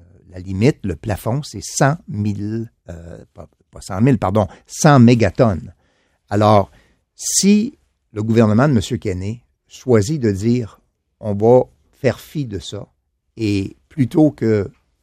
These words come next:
de limiter cette chose-là, on va pouvoir poursuivre, ça, à mon avis,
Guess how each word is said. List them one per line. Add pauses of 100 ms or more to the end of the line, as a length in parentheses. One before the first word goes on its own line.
(420)
de
limiter
cette
chose-là,
on
va
pouvoir
poursuivre, (640)
ça,
à
mon
avis,